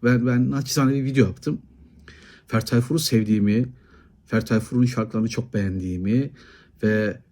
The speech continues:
muhteşem bir sesi olduğundan bahsettim.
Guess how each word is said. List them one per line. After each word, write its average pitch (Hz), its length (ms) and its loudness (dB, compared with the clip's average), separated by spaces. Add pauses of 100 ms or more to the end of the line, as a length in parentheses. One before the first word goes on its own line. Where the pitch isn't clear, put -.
(160)
muhteşem 160 460 0
bir 135 60 -2
sesi - 280 0 (260)
olduğundan 95 480 -6
bahsettim. - 600 -8